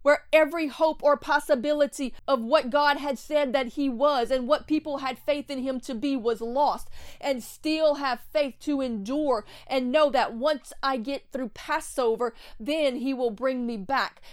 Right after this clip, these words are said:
as the King of glory and we can have our Pentecost. Because if it comes any other way, then he will not get glory. Somebody will say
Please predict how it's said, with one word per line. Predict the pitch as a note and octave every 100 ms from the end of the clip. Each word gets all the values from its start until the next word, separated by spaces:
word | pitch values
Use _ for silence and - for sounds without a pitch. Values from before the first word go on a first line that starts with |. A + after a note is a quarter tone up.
| -
as | A#3+ G3+
the | A#3+
King | - C#4 A3+ G3+ - -
of | B3 G#3+
glory | A3+ C4 C4 G#3 F#3+ - -
and | A#3 A3
we | A#3
can | A#3+ G#3
have | G#3+ G3+
our | G3
Pentecost. | - A#3+ G3+ - - - - - - - _ - - - -
Because | - A#3+ A#3
if | A#3
it | A3+
comes | C4 A#3+ A3+
any | A#3+ A#3+
other | B3 A#3+
way, | A3+ B3
then | A3+ G#3+
he | A#3+
will | G#3 G#3+
not | G#3+ G#3
get | G#3+ G#3
glory. | A#3+ A#3+ A3
Somebody | - A#3+ A#3+ A3 G#3 G3+
will | G3 G3+
say | - - B3 G#3 F#3+